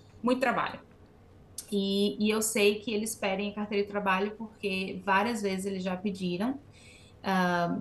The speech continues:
e existiu uma situação, por exemplo, onde um candidato nosso foi rejeitado porque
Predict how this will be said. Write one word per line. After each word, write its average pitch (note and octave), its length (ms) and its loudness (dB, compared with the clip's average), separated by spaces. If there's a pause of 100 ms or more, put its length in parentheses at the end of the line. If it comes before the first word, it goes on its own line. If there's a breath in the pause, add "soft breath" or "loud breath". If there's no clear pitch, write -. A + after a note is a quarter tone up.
(120)
e G3 200 2
existiu G3+ 960 2
uma G3 260 -2
situação, F#3+ 460 -2
por F#3+ 100 -2
exemplo, F#3 460 0
onde F#3 760 0
um G3 200 -2
candidato F#3 540 -2
nosso F#3 420 0
foi F#3+ 180 0
rejeitado G#3 760 2
porque G3 600 -4